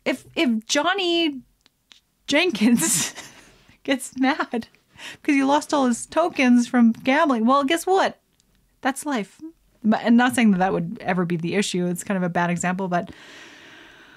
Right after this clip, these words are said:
you know, especially winter communities, like, where people are very much inside and can't go outside and walk to the coffee shop or whatever.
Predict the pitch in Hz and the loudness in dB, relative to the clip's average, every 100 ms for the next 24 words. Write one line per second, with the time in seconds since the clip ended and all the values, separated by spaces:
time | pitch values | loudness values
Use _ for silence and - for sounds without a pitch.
0 | _ _ _ _ 247 208 180 175 - - | _ _ _ _ 0 2 2 0 -6 -10
1 | - 202 - 262 - 226 190 196 214 196 | -10 -8 -4 -2 0 0 0 -2 -2 -2
2 | 180 170 160 139 160 165 156 - _ 208 | -2 -4 -6 -8 -8 -6 -6 -10 _ -8
3 | 196 180 165 175 175 175 - 170 165 - | -4 -4 -4 -2 -2 -2 -4 -6 -4 -4
4 | 175 180 180 180 - 165 160 - - _ | -4 -4 -4 -6 -6 -4 -4 -4 -10 _
5 | _ _ - 170 - 170 160 170 - 175 | _ _ -4 -4 -4 -6 -6 -6 -6 -4
6 | 170 165 156 156 165 - 170 - 180 170 | -4 -2 -4 -4 -6 -6 -12 -10 -10 -10
7 | 170 170 151 - 147 147 156 151 147 147 | -8 -8 -10 -10 -12 -10 -10 -10 -10 -12